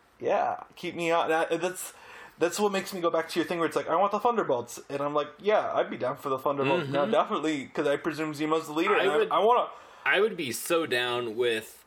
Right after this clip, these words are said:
Speaker 2: um, with us getting the, him leaving at the end of this and forming the Thunderbolts, or the Thunderbolts being formed. Maybe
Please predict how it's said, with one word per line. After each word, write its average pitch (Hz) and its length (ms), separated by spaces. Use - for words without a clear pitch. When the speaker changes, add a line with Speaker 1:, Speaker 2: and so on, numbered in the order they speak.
Speaker 2:
um, 101 480
with 110 300
us - 460
getting 101 640
the, 98 380
him 117 480
leaving 131 500
at 113 120
the 113 120
end 107 120
of 95 80
this 95 320
and 90 680
forming 92 600
the 87 100
Thunderbolts, 82 720
or 120 480
the 117 100
Thunderbolts 113 840
being 107 420
formed. 104 560
Maybe 170 440